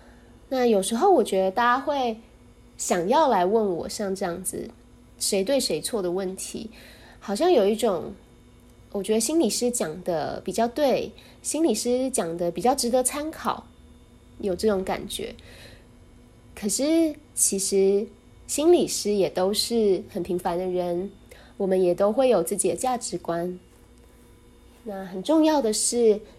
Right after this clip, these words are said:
那个价值观，它只代表了我自己，它不能够作为一个普世的标准。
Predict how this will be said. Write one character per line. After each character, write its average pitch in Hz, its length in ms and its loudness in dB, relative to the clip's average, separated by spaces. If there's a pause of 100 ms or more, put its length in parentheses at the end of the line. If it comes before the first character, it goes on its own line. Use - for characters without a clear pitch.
(260)
那 330 140 6
个 - 100 6
价 208 200 0
值 175 200 -4
观， 180 400 -2 (120)
它 240 160 -2
只 208 180 -2
代 208 220 0
表 165 180 -6
了 151 80 -8
我 165 180 0
自 269 240 0
己， - 280 -2 (840)
它 269 140 -4
不 349 80 4
能 269 160 4
够 208 120 2
作 208 200 2
为 170 140 2
一 156 60 -6
个 170 140 -8
普 - 180 -10
世 - 240 -4
的 175 80 -2
标 196 240 -4
准。 208 300 -10